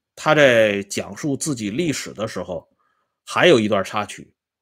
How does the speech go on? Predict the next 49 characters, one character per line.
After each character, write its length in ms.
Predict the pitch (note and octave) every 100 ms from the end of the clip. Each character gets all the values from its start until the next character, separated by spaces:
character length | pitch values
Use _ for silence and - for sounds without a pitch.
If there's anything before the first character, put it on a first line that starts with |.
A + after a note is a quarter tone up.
| -
啊， 140 | G2+
就 180 | G#2 C3+
是 320 | A#2+ A2 G2+ -
他 160 | C3+
们 200 | C3 B2
那 140 | A2 G2+
个 400 | F2+ D#2 A#1 -
在 240 | - A2 G#2
上 240 | - A#2
海 140 | G2+ F2
滩 280 | B2 A#2+ A#2
做 480 | C#3 A#2+ G2 F2+ - _ _
秘 200 | - D#3
密 120 | C3+ B2
工 220 | D#3+ F3
作 180 | F3 G#2
的 100 | F2
时 140 | E2
候， 240 | - D#2 _ _ _ _ -
在 340 | B2+ A#2 G#2
遭 420 | G2+ D#3+ D#3+ E3+
遇 280 | F#3 D3+ -
这 100 | -
个 140 | G#2+ G#2+
巡 240 | - C#3
捕 140 | C#3 F#2+
房 300 | F2 F2 B2
啊， 140 | G2+
这 100 | -
个 80 | G#2+
巡 300 | - A2 E3
捕 360 | A#2 - F2 -
有 200 | - G#2
时 140 | G2+ A#2
候 140 | C3
在 160 | A#2+ A#2
街 260 | - D#3
上 200 | C#3+ A2+
设 260 | G#2 D#3 A#2
了 120 | G#2
一 80 | A2+
些 300 | G#2+ A#2 A#2
哨 280 | A#2+ E3+ A2+
卡， 380 | - - D#2+ - _ _ _ _
专 220 | - E3+
门 280 | E3 A2+ C3+
是 300 | C#3 B2+ A2
这 240 | A2+ G#2 G2
个 280 | G2+ F#2+